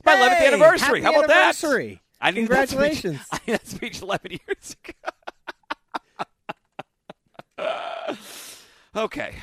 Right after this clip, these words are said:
Speaker 1: Uh, anything else, Chris Scheim, for the people before we send them off into the weekend? I'd say we'd talk to him Monday, but we'll talk to him Saturday and Sunday,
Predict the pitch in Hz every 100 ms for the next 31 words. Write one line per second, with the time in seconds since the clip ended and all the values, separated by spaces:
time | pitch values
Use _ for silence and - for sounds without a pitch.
0 | - 175 180 170 160 190 240 220 180 -
1 | 151 - 139 135 123 139 123 117 135 135
2 | 151 135 131 127 127 110 110 110 104 110
3 | 139 233 254 - 190 190 175 190 175 139
4 | 139 135 - 147 151 143 156 147 147 147
5 | 151 175 131